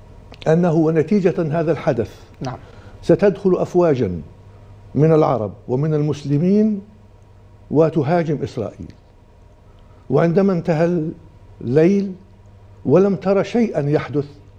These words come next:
Speaker 1: علقت وقالت: "الآن باستطاعتنا أن نفعل ما نريد". هكذا هي الفلسفة التي قامت عليها إسرائيل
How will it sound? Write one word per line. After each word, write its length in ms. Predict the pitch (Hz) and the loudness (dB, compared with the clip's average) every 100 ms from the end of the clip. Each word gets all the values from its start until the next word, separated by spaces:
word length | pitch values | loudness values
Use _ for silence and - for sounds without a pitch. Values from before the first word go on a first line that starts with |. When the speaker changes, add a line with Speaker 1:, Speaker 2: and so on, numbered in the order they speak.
| - - - - - - - - | -20 -20 -20 -20 -20 -20 -16 -2
Speaker 1:
علقت 520 | 135 170 160 147 151 | 0 2 0 -4 -4
وقالت: 640 | 147 160 147 147 147 - | -4 -2 -2 -2 -6 -4
"الآن 460 | 143 139 175 180 175 | -4 0 -2 0 -2
باستطاعتنا 1000 | 165 - 139 147 143 147 143 143 147 160 - - - - - - | -4 -4 -4 -2 -2 -4 -4 -4 -6 -10 -18 -20 -20 -20 -20 -4
أن 200 | 139 135 | 0 2
نفعل 420 | 156 147 135 131 | 2 0 0 0
ما 500 | 131 131 120 127 131 | 0 -2 0 0 0
نريد". 340 | 127 117 117 80 - - - - - - - - - - - - - - | 0 2 0 -2 -10 -20 -20 -20 -20 -20 -20 -20 -20 -20 -20 -20 -10 2
هكذا 440 | 208 220 202 196 | 2 2 -2 -2
هي 160 | 160 190 | -2 -2
الفلسفة 520 | 165 190 185 165 165 | -2 -4 -2 -4 -4
التي 260 | 160 156 156 | -4 -4 -2
قامت 400 | 160 139 127 123 | 0 0 -2 -4
عليها 400 | 120 127 120 - | -2 -2 -2 -6
إسرائيل 520 | - 110 135 123 | -6 -6 -4 -4